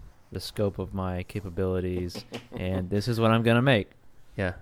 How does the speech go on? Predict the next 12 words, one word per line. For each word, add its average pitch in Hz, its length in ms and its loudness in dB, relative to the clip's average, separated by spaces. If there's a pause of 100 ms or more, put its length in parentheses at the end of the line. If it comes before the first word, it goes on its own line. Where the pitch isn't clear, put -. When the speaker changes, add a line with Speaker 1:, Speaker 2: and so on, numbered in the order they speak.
(100)
Speaker 1:
Um, 101 480 -2 (300)
I 123 80 0
kinda 165 280 6
hope 135 260 4
not. 143 260 0 (140)
I 113 60 -2
kinda 120 260 0
hope 110 240 0
he's 107 180 0
trying 101 300 0
his 98 100 -4
hardest, 101 520 -2